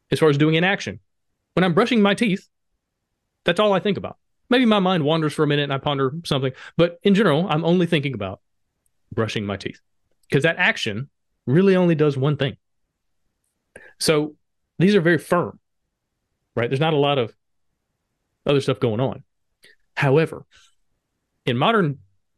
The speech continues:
day, because of technology and its ability to multitask and do so many different things,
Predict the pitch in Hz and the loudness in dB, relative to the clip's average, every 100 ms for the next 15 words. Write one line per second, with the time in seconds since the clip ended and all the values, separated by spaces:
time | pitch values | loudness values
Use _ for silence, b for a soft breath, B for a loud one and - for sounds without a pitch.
0 | _ _ - 110 95 131 - - 151 139 | _ _ -6 -4 -4 -10 -10 -2 0 0
1 | 123 - _ _ _ _ - 139 127 135 | -2 -6 _ _ _ _ -6 -4 -2 -4
2 | 101 - - b b b - 139 135 120 | -6 -12 -16 b b b -4 -2 -2 -2
3 | 143 165 143 131 135 117 101 - 110 131 | 0 2 0 0 -2 -2 -4 -4 0 2
4 | 180 175 147 135 131 - 131 120 113 - | 2 0 0 -2 -2 -6 -6 -2 -2 0
5 | 160 180 165 143 123 110 92 220 113 95 | 2 2 2 2 -2 -4 -4 -2 -2 -6
6 | - | -14